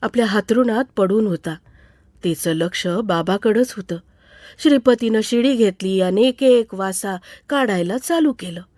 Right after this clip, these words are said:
हात लावल तस्सं वाशाचा भुगा डोसक्यात पडायचा. वाशाचं पीठ झालेलं. पाठोपाठ पांढऱ्या मुंग्या बाहेर पडायला लागल्या. श्रीपती शिडीवरनं खाली उतरायचा,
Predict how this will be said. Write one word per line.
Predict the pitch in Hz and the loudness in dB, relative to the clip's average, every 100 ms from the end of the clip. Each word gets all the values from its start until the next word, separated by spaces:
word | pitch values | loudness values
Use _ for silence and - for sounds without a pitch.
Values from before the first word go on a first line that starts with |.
| _ _ _ _ _ _ | _ _ _ _ _ _
हात | - 302 330 320 | 0 4 4 2
लावल | 254 247 240 254 269 254 | 0 0 2 2 2 0
तस्सं | 240 226 - - 233 196 _ _ _ | -4 -4 -4 -2 -2 -4 _ _ _
वाशाचा | 214 214 - 220 208 214 | -4 -4 -2 -2 -2 -2
भुगा | 185 180 196 214 202 247 | -2 -4 -2 0 0 0
डोसक्यात | 196 196 185 - 202 - | 0 0 0 -2 -4 -2
पडायचा. | 190 165 156 - 147 _ _ _ - - - | -2 -2 -4 -10 -16 _ _ _ -20 -10 0
वाशाचं | 190 185 196 202 185 _ | 0 2 0 0 -4 _
पीठ | 233 277 262 | 0 2 0
झालेलं. | 180 185 151 156 151 151 _ _ _ _ _ _ | -4 -4 -4 -4 -6 -12 _ _ _ _ _ _
पाठोपाठ | 190 180 185 190 202 - - - - | -6 -2 -2 0 -2 -4 -14 -8 4
पांढऱ्या | 262 262 277 262 | 4 6 4 2
मुंग्या | 214 214 202 254 | 0 -2 -2 -2
बाहेर | 233 208 208 269 | -2 0 0 0
पडायला | 220 190 208 247 | 0 0 0 0
लागल्या. | 185 170 170 - _ _ - - | -2 -4 -10 -14 _ _ -20 -14
श्रीपती | - 196 180 180 175 180 233 - _ _ _ _ | -2 0 0 0 -2 -2 -4 -4 _ _ _ _
शिडीवरनं | - - 302 302 208 190 180 196 262 - | -2 2 4 4 2 0 -2 -4 -6 -8
खाली | 185 175 185 | -6 -2 -2
उतरायचा, | 185 - 185 190 196 185 | -2 -2 0 0 0 -4